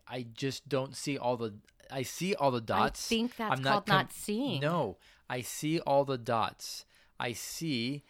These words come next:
Speaker 1: that there is, like, a one and a two and a three, but sometimes I gather I only want the ones, and all of a sudden I ga-,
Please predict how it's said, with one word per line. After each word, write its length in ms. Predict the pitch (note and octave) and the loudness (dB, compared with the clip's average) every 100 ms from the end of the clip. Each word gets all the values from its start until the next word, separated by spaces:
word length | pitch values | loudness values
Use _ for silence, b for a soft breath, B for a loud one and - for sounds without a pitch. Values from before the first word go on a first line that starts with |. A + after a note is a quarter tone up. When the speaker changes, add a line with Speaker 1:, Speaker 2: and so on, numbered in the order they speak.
| b b | b b
Speaker 1:
that 240 | B2 A#2 A2 | -2 -2 0
there 300 | A#2+ A#2 A2+ | 0 0 -2
is, 720 | B2+ A2+ A2 G#2 G#2 G2+ - - | -4 -2 -2 -4 -8 -12 -14 -14
like, 340 | - G2+ G2 - _ _ - | -8 -6 -6 -12 _ _ -8
a 100 | B2 | -8
one 380 | G#2+ A#2 A#2+ A#2+ | -6 -4 -4 -4
and 180 | A#2+ G#2+ | -6 -8
a 60 | |
two 420 | G2 - C3 B2 A2+ | -10 -6 -4 -4 -6
and 80 | G#2 | -8
a 60 | |
three, 460 | F#2+ - C3 C3+ C3+ B B | -12 -6 -4 -4 -6 B B
but 80 | G#2+ | -8
sometimes 400 | C3+ C3+ D3+ B2+ | -6 -4 -4 -2
I 80 | A#2 | -2
gather 520 | G#2+ A2+ A#2 A#2 A2+ | 0 2 2 2 -2
I 80 | A2 A2+ | -2 -6
only 220 | C3+ A#2+ | -6 -6
want 180 | A#2 A2+ | -6 -6
the 80 | A#2 | -6
ones, 360 | A2+ C3 G#2+ G#2 | -4 -4 -4 -6
and 80 | A2 | -6
all 60 | |
of 60 | A2 | -6
a 20 | |
sudden 140 | A#2+ G#2+ | -4 -4
I 60 | |
ga-, 160 | G2+ | -4